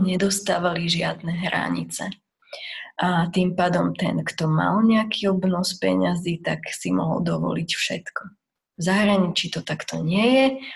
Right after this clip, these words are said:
a tým pádom sú vítaní so širokou náručou, lebo sú im dané jasné hranice a za ten s-, akože, developerský projekt musia priniesť napríklad už len takým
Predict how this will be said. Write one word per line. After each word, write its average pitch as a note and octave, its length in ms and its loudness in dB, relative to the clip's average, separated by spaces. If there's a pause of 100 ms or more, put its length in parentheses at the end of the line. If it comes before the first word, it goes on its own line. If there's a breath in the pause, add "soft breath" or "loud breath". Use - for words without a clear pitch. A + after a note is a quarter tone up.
(100)
a - 100 0
tým F3 220 -2
pádom E3 260 0
sú E3 240 -2
vítaní E3+ 480 0
so D#3+ 80 -2
širokou E3 560 -2
náručou, A3 640 2
lebo F3 160 2
sú - 240 -2
im E3+ 160 2
dané E3+ 400 0
jasné - 400 -2
hranice B3+ 560 2 (400 loud breath)
a - 80 -4
za F3 240 0
ten E3 240 0
s-, - 480 -8 (400)
akože, D#3+ 240 -2
developerský E3 800 -2
projekt C4+ 560 2
musia E3+ 320 0
priniesť F3+ 640 0
napríklad F3+ 880 0
už E3 80 -8 (100)
len D#3+ 60 -2
takým D#3+ 480 -4